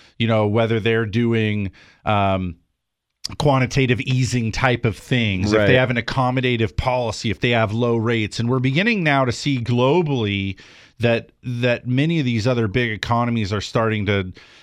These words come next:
Speaker 1: to have less accommodating practices. We're seeing interest rates that are being held and increased as opposed to being held and cut.
Speaker 2: Right.
Speaker 1: So as all of those things sort of wear on, I don't see,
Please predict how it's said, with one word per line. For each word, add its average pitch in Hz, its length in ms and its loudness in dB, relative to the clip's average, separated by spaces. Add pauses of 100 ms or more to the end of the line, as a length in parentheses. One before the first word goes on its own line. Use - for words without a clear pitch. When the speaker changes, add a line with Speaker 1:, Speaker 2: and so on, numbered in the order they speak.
(120)
Speaker 1:
to 127 180 2
have 123 320 2
less 110 440 0
accommodating 113 720 -2
practices. 101 640 -4
We're 110 100 -2
seeing 127 240 -2
interest 117 300 -6
rates 110 240 -2
that 110 100 0
are 104 60 0
being 101 220 -2
held 120 340 -2
and 104 100 -2
increased 107 540 -2
as 98 160 -2
opposed 104 480 -2
to 110 60 -6
being 98 360 -2 (220)
held 117 280 0
and 90 200 -4
cut. 78 340 -2 (220)
Speaker 2:
Right. 95 260 0
Speaker 1:
So 110 520 2 (440)
as 143 240 4
all 160 420 4
of 139 120 -4
those 135 280 0
things 123 220 -2
sort 131 220 0
of 104 100 -4
wear 120 300 0
on, 120 220 0
I 117 120 2
don't 135 540 0
see, 123 640 -2